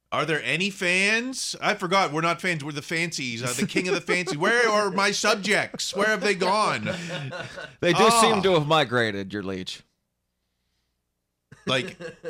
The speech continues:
Speaker 1: on a, uh, on a, on a whim. It's, I mean, I know it's not, a, not two losses
Speaker 2: It,
Speaker 1: in a
Speaker 2: it
Speaker 1: row
Speaker 2: was,
Speaker 1: isn't a whim,
Speaker 2: it, it was,
Speaker 1: but
Speaker 2: it was a bit more than a whim. It was, it was, it was, yeah,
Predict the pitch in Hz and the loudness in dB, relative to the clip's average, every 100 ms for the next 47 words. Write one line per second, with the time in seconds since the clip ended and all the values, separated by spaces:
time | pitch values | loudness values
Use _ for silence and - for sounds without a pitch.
0 | 156 - 143 156 147 143 135 131 127 120 | -10 -2 0 2 2 2 2 2 4 2
1 | 123 - _ _ _ _ _ _ - 135 | -2 -6 _ _ _ _ _ _ -6 -4
2 | 135 127 120 123 120 190 226 123 104 117 | -4 -4 -4 -6 -4 -2 -2 -4 -6 -8
3 | 123 170 156 170 185 214 214 196 196 175 | -6 -4 -2 -2 -2 2 0 2 0 2
4 | - 240 277 - - 330 320 277 226 208 | 0 0 -2 -6 0 2 6 4 4 4
5 | 196 196 208 196 196 180 185 139 160 175 | 4 6 6 6 4 2 0 0 0 2
6 | 147 190 208 220 208 233 240 208 202 233 | 2 4 4 4 4 4 4 4 4 2
7 | 185 185 156 147 127 113 85 98 117 120 | 6 4 6 2 0 -2 -4 -4 -4 -4
8 | 113 120 110 110 - 107 101 98 - 113 | -4 -4 -4 -6 -4 -6 -4 -6 -6 -6
9 | 95 | -6